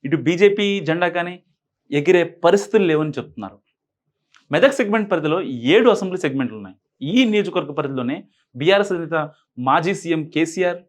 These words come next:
ప్రాతినిధ్యం వహించే గజ్వేల్, మాజీ మంత్రి హరీష్ రావు ప్రాతినిధ్యం వహించే సిద్దిపేట కాన్స్టిట్యుయెన్సీస్ ఉన్నాయి. ఈ నేపథ్యంలోనే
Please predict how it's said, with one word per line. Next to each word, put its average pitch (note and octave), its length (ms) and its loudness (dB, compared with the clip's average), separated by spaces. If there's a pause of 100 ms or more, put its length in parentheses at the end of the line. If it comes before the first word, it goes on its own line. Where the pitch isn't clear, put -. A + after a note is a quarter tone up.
(140)
ప్రాతినిధ్యం C#3 600 -4
వహించే B2+ 560 -6 (360)
గజ్వేల్, F3+ 420 2 (440)
మాజీ E3+ 280 0
మంత్రి E3 600 -2
హరీష్ F3 320 0
రావు G#3 120 6
ప్రాతినిధ్యం E3+ 460 -2
వహించే D3+ 360 -4
సిద్దిపేట D#3+ 440 -6
కాన్స్టిట్యుయెన్సీస్ D#3 1040 -4
ఉన్నాయి. G#2 260 -8 (460)
ఈ E3+ 100 0
నేపథ్యంలోనే F3+ 720 0